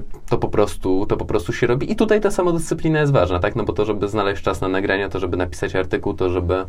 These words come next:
e, to, żeby coś wrzucić, to, żeby, e, posprawdzać informacje do, do właśnie, czy, czy nagrania, czy pisania, to jest, to jest ten moment, kiedy ta samodyscyplina staje się bardzo istotna, bo ta motywacja stopniowo spada zawsze.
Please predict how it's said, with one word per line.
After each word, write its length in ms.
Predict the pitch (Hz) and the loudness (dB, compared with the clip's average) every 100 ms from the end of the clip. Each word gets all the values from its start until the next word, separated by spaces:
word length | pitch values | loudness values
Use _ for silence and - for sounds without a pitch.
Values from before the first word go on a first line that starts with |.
| - - - - - | -8 -12 -12 -12 -6
e, 400 | 80 85 85 87 | 0 2 4 4
to, 140 | 87 101 | 2 2
żeby 200 | 92 90 | 0 0
coś 200 | 98 95 | 0 0
wrzucić, 420 | 98 104 104 92 | -2 -2 -2 0
to, 120 | 95 | 0
żeby, 600 | 92 87 87 87 90 92 - | 0 0 2 2 2 0 -4
e, 160 | - 65 55 - - | -8 -6 -6 -10 -6
posprawdzać 600 | 110 - 107 92 95 95 | -4 0 2 4 2 0
informacje 580 | 104 87 101 95 87 95 | -2 0 2 2 2 0
do, 500 | 90 90 90 87 90 90 80 71 | 2 0 2 2 0 -4 -4 0
do 100 | 107 | 2
właśnie, 440 | 95 95 - 95 92 95 92 98 | 2 0 0 -2 -2 -2 -6 -8
czy, 340 | - 95 95 90 92 | -2 0 0 -2 -4
czy 120 | - | -2
nagrania, 420 | 95 98 98 92 | 0 2 2 0
czy 300 | 90 - 98 98 - - - - | -2 -4 -4 -4 -10 -14 -12 -6
pisania, 380 | 113 117 113 113 - | -2 0 2 0 2
to 160 | 135 | 4
jest, 460 | 120 117 - - - | 6 4 0 -6 0
to 80 | 123 | 2
jest 140 | 123 | 2
ten 100 | 113 | 0
moment, 260 | 110 104 95 | 2 0 0
kiedy 140 | 104 | -2
ta 120 | 98 | -2
samodyscyplina 880 | 98 101 98 95 - 87 101 98 92 - - - - | -2 -4 -2 -4 -4 -6 -4 -2 -2 -4 -8 -10 -8
staje 320 | - 110 101 | 2 4 4
się 120 | - | 2
bardzo 260 | 98 101 101 | 0 0 0
istotna, 380 | 98 131 135 123 | 0 0 2 2
bo 140 | 117 | 2
ta 160 | 120 120 | 2 2
motywacja 760 | 117 123 117 120 - 113 113 - - - - - | 2 2 2 2 2 4 4 0 -6 -10 -10 -10
stopniowo 440 | - 135 139 113 110 | -2 0 2 2 2
spada 340 | - 80 80 | 2 2 4
zawsze. 360 | 82 82 - | 4 2 -2